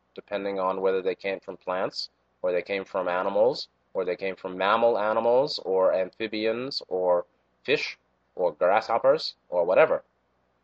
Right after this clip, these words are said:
Or a whole nother thing, like a silicon-based life. Well,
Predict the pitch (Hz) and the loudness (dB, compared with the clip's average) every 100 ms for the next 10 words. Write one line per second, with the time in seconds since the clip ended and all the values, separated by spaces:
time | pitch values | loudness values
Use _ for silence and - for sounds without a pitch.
0 | _ _ _ - 92 90 107 107 101 95 | _ _ _ -2 0 2 2 2 2 2
1 | - 110 120 92 - - 139 131 - 92 | 0 0 2 -2 -4 -6 -2 -2 -2 -4
2 | 87 87 - 85 76 - _ _ _ _ | -2 -2 -2 -4 -4 -8 _ _ _ _
3 | _ _ _ _ - 87 90 92 95 101 | _ _ _ _ 0 4 6 6 6 8
4 | 120 143 196 104 | 10 10 8 4